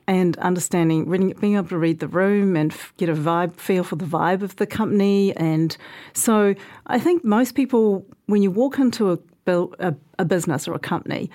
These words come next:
you get a pretty quick feel for what that company's about. And this is this intangible thing that people talk about all the time, right? Like culture. So what is culture, you know? So when you walk into somewhere, you can pretty much feel it.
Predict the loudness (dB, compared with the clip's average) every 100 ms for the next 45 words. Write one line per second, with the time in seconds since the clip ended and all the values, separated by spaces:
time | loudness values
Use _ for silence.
0 | -18 -20 _ -4 0 0 0 -4 -2 0
1 | 0 -2 -8 -2 -2 -2 -6 0 2 2
2 | 0 0 0 2 -2 -4 -6 -6 -8 -4
3 | -2 0 -2 -2 -2 -2 -4 -8 0 0
4 | 0 0 0 0 -2 0 -2 -2 -2 -2
5 | 0 2 2 2 2 -2 0 2 2 0
6 | -6 -8 -6 -4 -6 -4 -4 -2 -2 -2
7 | -4 -2 -2 -4 -6 -8 -8 -8 -8 -6
8 | -8 -8 -12 -16 -16 -4 0 2 4 2
9 | 2 0 0 -2 -6 -6 -4 -4 -6 -14
10 | -14 -2 2 4 4 2 2 2 2 2
11 | 2 2 0 0 -2 0 0 0 -2 -4
12 | -10 -2 0 2 -2 -6 -12